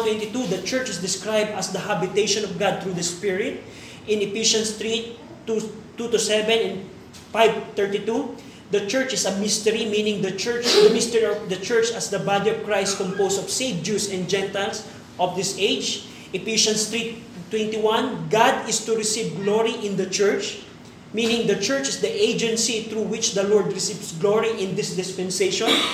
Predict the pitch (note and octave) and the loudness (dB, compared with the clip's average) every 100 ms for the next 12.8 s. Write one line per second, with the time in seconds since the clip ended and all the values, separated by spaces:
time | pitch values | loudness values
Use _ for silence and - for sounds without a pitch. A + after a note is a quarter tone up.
0 | - D#4 - G3 G#3+ A3 A3+ A3 G#3 - | -4 -6 -8 -2 0 0 2 2 2 2
1 | A3 A3 B3 - - - - - - - | 6 10 8 6 -2 -10 -16 -20 -20 -20
2 | - - G#3+ G#3 G#3 G#3+ G#3+ - A3+ A#3+ | -8 0 2 2 2 0 -2 -2 0 2
3 | D4 - - - F3+ E3+ A3+ F#3 F3 - | 2 -2 -10 -14 -4 4 6 6 2 2
4 | - G3+ F3 A#3 C#4 - - - - G3+ | 6 6 6 2 0 0 -4 -4 -4 -4
5 | A3 G3 G3+ G#3+ A3 A3 G3 E3+ A3 G3 | -2 -2 -2 -2 -2 -2 -2 -2 -2 0
6 | G3 F#3 - F#3 G3+ F#3+ F3 G#3 A#3 - | 2 2 0 -2 -2 0 0 2 2 2
7 | - - - - - - G3 F#3+ A3+ A3+ | -4 -8 -14 -20 -20 -10 -8 -4 0 2
8 | G#3 G3 G#3+ G#3+ G#3+ - A#3+ B3+ G3 G3 | 2 2 4 4 4 -2 -2 -2 -2 -2
9 | - A3+ G#3 - F3 - G3 G#3 F#3+ G3+ | -2 -2 -2 -4 -4 -2 -2 0 -2 -2
10 | F3 D4 C#4+ B3 C#4+ - - - F#3+ G3+ | 0 0 0 -2 -6 -10 -16 -8 0 0
11 | G#3 A#3 A3+ G#3+ - G#3+ G#3 G#3 G3+ - | 0 0 0 -2 0 0 4 2 2 -4
12 | - - G#3 A3 G#3 G#3+ E3 F#3+ | -10 0 0 0 0 0 2 2